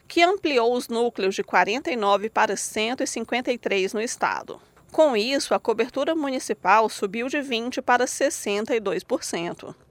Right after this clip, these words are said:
A meta agora é alcançar todos os duzentos e quarenta e seis municípios goianos,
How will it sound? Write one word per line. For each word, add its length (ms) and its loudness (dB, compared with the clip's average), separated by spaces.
A 120 6
meta 460 4
agora 420 4
é 40 6
alcançar 840 2
todos 520 2
os 100 -6
duzentos 640 -2
e 60 -4
quarenta 460 2
e 80 -2
seis 440 -2
municípios 600 -6
goianos, 720 0